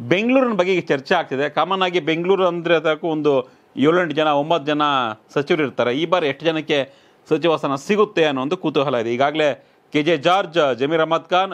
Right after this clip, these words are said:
ರಾಮಲಿಂಗಾರೆಡ್ಡಿ ಮೂರು ಜನ ಬೆಂಗಳೂರಿನವರೇ ಸಚಿವರಾಗಿ ನಾಮಪತ್ರವನ್ನು, ಆ, ಏನು, ಆ, ಪ್ರಮಾಣ ಪತ್ರವನ್ನ ಸ್ವೀಕರಿಸಲಾಗಿದೆ. ಮೂರು ಜನ ಸಚಿವರಾಗಿದ್ದಾರೆ, ರಾಮಲಿಂಗಾರೆಡ್ಡಿ, ಕೆ ಜೆ ಜಾರ್ಜ್ ಮತ್ತೆ ಜಮೀರ್ ಅಹಮದ್ ಖಾನ್. So ಉಳಿದವ್ರ ಕತೆ ಏನು ಅಂತ. ಈಗಾಗಲೇ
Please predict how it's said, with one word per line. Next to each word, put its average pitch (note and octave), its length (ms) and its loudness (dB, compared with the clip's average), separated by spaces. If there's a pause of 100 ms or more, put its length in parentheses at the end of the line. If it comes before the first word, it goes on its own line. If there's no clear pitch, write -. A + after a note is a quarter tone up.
ರಾಮಲಿಂಗಾರೆಡ್ಡಿ D#3 540 -2
ಮೂರು G3+ 340 0
ಜನ F3 220 0
ಬೆಂಗಳೂರಿನವರೇ D#3+ 760 -2 (300)
ಸಚಿವರಾಗಿ E3+ 520 0
ನಾಮಪತ್ರವನ್ನು, D#3 720 -2
ಆ, C3+ 140 0
ಏನು, B2+ 420 -2 (520)
ಆ, G2+ 260 0
ಪ್ರಮಾಣ E3+ 440 0
ಪತ್ರವನ್ನ F3+ 400 -2 (760)
ಸ್ವೀಕರಿಸಲಾಗಿದೆ. E3+ 920 0
ಮೂರು D#3+ 220 -2
ಜನ E3+ 120 -2 (400)
ಸಚಿವರಾಗಿದ್ದಾರೆ, D3+ 680 0
ರಾಮಲಿಂಗಾರೆಡ್ಡಿ, D3 720 -2
ಕೆ C#3+ 180 -4
ಜೆ D3 100 0
ಜಾರ್ಜ್ F3+ 280 0
ಮತ್ತೆ D#3+ 520 -4 (140)
ಜಮೀರ್ D#3 340 2
ಅಹಮದ್ D3 340 0
ಖಾನ್. E3 420 2 (340)
So F#3+ 160 2
ಉಳಿದವ್ರ B3+ 360 2
ಕತೆ F#3 280 0
ಏನು D3 360 0
ಅಂತ. A2+ 160 -4
ಈಗಾಗಲೇ D3+ 720 0